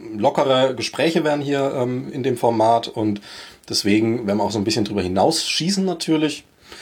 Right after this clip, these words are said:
Ähm, aber erstmal die erste Frage, ähm, zum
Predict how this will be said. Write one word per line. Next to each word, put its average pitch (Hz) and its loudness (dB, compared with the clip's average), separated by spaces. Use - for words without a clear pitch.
Ähm, 120 2
aber 117 2
erstmal 131 2
die 120 4
erste 117 -6
Frage, 151 0
ähm, 127 0
zum 123 -2